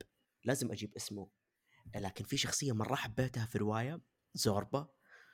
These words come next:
زوربا بالنسبة لي أنا مرة أحب الآدمي هذا، لأنه أحسه جدًا سعيد في الحياة، أحس أي شيء بسيط يسعده، فأحبه مرة كذا يعني. أحس، أحس من بعدها وأنا أحاول أعيش زي زوربا.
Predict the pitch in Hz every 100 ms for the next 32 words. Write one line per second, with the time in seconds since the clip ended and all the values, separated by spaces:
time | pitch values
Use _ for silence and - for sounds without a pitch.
0 | - - 127 120 107 117 - 117 107 101
1 | 107 110 104 101 98 95 95 95 95 98
2 | 110 98 92 90 - 110 - 98 104 104
3 | 98 98 95 95 98 95 95 95 87 -
4 | 104 - 113 110 107 98 - 98 - 98
5 | - - 110 - _ - - _ - 95
6 | - 127 - 110 98 98 92 98 107 87
7 | 92 92 98 - 104 - - - - 120
8 | 110 104 120 104 98 98 - 110 90 95
9 | 104 104 104 - - _ _ _ - 101
10 | 95 98 98 117 123